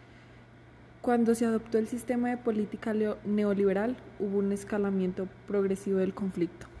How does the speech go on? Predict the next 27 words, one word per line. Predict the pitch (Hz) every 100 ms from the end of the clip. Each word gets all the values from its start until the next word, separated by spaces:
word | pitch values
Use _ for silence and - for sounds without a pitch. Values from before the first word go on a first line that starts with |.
| - - - - - - - - - - - - - - - - - - - - - - - - - - - - - -
Tercer | - 208 220 202
aspecto, | 196 - 196 - - - -
el | 190 185
narcotráfico. | 180 - 180 190 180 - - - - - - - - -
El | 214
narcotráfico | 220 220 226 226 226 240 277
en | 269
Colombia | 254 202 185 185 196 - - - -
ha | 202
traído | 196 208 202 208 208 - 214
grandes | 208 208 208
problemas | - 214 190 185 190
sociales | 196 202 196 202 220
y | 208
que | -
trae | 196 190 180
consigo | 196 196 202 202
problemas | - 190 185 180 180
de |
violencia | 185 185 185 190 - 214
que | - 202
no | 185
han | 185
sido | 202 190
posibles | 185 196 196 185 190 196 -
de | 180
detener. | 170 - 185 202